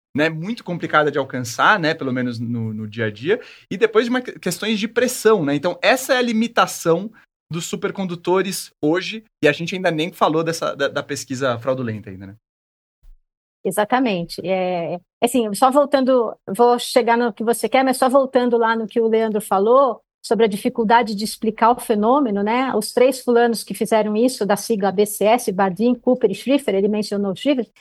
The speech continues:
Speaker 2: eles levaram muito tempo pra entender como é que isso funciona. Então, se você tem, leva muito tempo pra ter uma teoria que modela, o que você encontra experimentalmente, você imagina que a aplicação tecnológica disso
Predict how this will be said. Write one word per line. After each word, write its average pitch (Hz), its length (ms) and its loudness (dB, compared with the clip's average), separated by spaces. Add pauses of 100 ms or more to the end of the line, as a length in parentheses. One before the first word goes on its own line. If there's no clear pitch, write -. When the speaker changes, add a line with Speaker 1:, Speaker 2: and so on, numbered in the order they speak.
(120)
Speaker 2:
eles 220 140 0
levaram 285 320 4
muito 381 280 2
tempo 302 280 0
pra 302 140 2
entender 294 340 2
como 285 160 0
é 285 80 0
que 285 60 -16
isso 285 100 -10
funciona. 226 540 -6 (360)
Então, 269 220 2
se 359 100 -4
você 359 240 2
tem, 403 320 0
leva 311 280 4
muito 427 260 2
tempo 240 320 0
pra 226 200 2
ter 262 120 2
uma 262 160 4
teoria 277 960 4 (260)
que 254 40 6
modela, 240 580 2
o - 20 -4
que 226 80 -10
você 226 220 -2
encontra 214 340 -2
experimentalmente, 214 960 0
você 220 300 2
imagina 285 600 2
que 302 120 0
a - 20 6
aplicação 269 560 2
tecnológica 240 840 4
disso 254 460 0